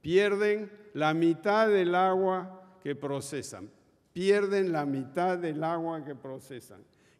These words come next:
¿Qué tipo de embotelladora va a prosperar si la mitad de la Inca Kola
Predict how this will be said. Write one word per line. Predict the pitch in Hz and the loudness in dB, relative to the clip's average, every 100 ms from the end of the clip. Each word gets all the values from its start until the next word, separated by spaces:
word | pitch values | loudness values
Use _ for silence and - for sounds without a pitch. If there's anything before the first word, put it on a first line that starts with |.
| - | 2
¿Qué | 202 220 | 6 6
tipo | 220 233 233 226 208 | 2 -4 -4 0 0
de | 175 156 | 2 0
embotelladora | 151 147 147 139 151 143 139 139 160 175 160 185 208 - - _ _ _ _ _ _ _ 131 | 0 0 -2 -2 -2 0 0 2 4 4 4 0 -2 -18 -20 _ _ _ _ _ _ _ -2
va | |
a | 165 160 | -2 0
prosperar | 165 151 - 139 123 151 180 185 - - | -2 -2 -4 -4 2 2 2 -4 -14 -20
si | - - 131 | -14 -8 -4
la | 131 | -4
mitad | 127 127 123 165 175 | -4 -8 -2 -2 0
de | 156 | -2
la | 127 | -4
Inca | 135 156 160 160 156 | -4 -4 -2 -4 -4
Kola | 185 165 131 139 | 0 0 0 -6